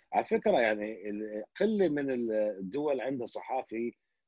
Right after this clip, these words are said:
آه، رياضية عم بحكي، مثل اللي ببريطانيا اللي هي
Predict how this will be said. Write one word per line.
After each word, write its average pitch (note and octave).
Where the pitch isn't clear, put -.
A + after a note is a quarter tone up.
آه، F#2
رياضية A2+
عم F2+
بحكي، G2+
مثل C3
اللي B2
ببريطانيا G#2
اللي G#2+
هي C3+